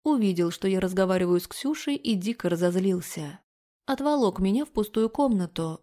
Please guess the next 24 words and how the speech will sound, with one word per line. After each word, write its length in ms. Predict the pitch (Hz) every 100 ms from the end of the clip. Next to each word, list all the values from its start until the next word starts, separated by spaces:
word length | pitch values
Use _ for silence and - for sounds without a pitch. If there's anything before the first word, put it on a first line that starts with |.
| -
отчитывал 640 | 247 - - 285 185 180
как 180 | 190 185
маленькую, 720 | 220 240 190 180 175 185 180 -
но 220 | 269 262 -
отчего-то 640 | 208 - 202 208 269 349
я 220 | 302 240
не 80 | 226
боялась, 640 | 247 285 285 196 165 -
а 100 | -
с 100 | 190
каждым 380 | - 190 180 185
словом 460 | 180 202 214 247 247
возбуждалась 840 | 214 202 180 185 180 202 202 160 -
всё 180 | - 269
сильнее, 800 | - 190 185 202 202 160 151 156 -
бесстыже 680 | 208 196 - - 208 185 185
истекая 520 | 180 - 185 - 214
смазкой. 760 | 185 180 180 165 - 147 143 - _ _ _ _
Он 340 | 269 240 170 -
сунул 400 | - 220 214 214
руку 220 | 285 302
мне 180 | 254 220
под 220 | 214 190
юбку, 560 | 180 170 - 175 170